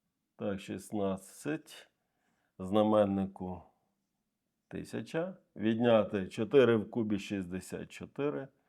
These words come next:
І в знаменнику аналогічно тисяча. Тобто ми будемо мати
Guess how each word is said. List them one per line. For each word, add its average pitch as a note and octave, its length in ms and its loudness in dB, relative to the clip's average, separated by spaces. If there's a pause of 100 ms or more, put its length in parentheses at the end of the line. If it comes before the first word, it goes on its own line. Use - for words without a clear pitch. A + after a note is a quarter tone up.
(500)
І F#3+ 120 2
в F3 60 4
знаменнику B2+ 960 8
аналогічно G#2 1040 6 (200)
тисяча. - 600 -12 (1600)
Тобто D3 340 12
ми C3+ 140 10
будемо A2+ 420 6
мати G#2+ 560 0